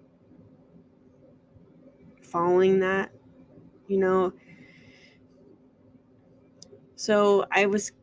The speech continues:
kind of journaling today, and I'd like to share what I have and then talk more about it. Life isn't a straight and narrow path.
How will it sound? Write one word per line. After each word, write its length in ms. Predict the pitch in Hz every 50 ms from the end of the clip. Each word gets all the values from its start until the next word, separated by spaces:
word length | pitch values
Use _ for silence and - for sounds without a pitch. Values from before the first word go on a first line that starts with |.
| _ _
kind 200 | - 247 269 277
of 80 | 233 196
journaling 460 | - 185 185 185 180 180 175 175 180
today, 560 | 180 - 165 160 165 165 165 160 185 185 - _ _ _ _ _ _ _ _
and 100 | 185 180
I'd 120 | 180 180
like 140 | 190 220 -
to 80 | - 202
share 340 | 196 - - 185 175 170 175
what 100 | 185 202
I 80 | 202
have 420 | 202 202 185 143 127 131 139 - - - - _ _ _ _ _ _ _ _ _ _ _ _ _ _ _ _ _ _ - - _ - -
and 160 | - 185 175
then 160 | 175 170 170 170
talk 320 | - 175 170 - - -
more 120 | 165 156
about 260 | 143 143 143 127 131 131
it. 200 | 143 - - - - _ _ _ _ _ _ _ _ _ _ _ _ _ _ _ _ _ _ - _ _ _ _ _ _ _ _ _ _ _ _ _ _ _ _ _ _ _ _ - _ _ _ - - _ _ _ _ _ _ _ _ - _ _ _ - - _ _ _ -
Life 320 | - - 180 208 214 -
isn't 220 | 196 196 196 190
a 80 | 196 185
straight 320 | 180 - - 175 165 -
and 80 | - -
narrow 200 | 175 - - -
path. 420 | - - - - - - - -